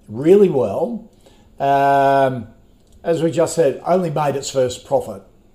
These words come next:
a couple of weeks ago, but it's been investing in its growth all the way along. And as a, as an investor, you go, "Oh, I've missed the run here."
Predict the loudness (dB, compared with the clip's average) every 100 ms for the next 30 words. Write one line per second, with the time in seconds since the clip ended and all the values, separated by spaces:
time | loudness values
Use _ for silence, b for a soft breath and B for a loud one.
0 | -14 -8 -6 -6 -6 -2 -4 -4 -8 -8
1 | -8 -8 -10 -12 -6 -4 -4 -6 -4 -2
2 | -2 -4 -6 -6 -10 -10 -2 0 0 -2
3 | -6 -4 -2 -2 -2 -2 -2 -4 B B
4 | B B B -2 2 2 2 -2 -4 -12
5 | -20 -4 -2 -2 -4 -4 -4 -2 -2 -2
6 | 0 0 -2 -8 -16 -6 -2 0 0 -4
7 | -10 -8 -4 -4 -6 -8 -8 -8 -12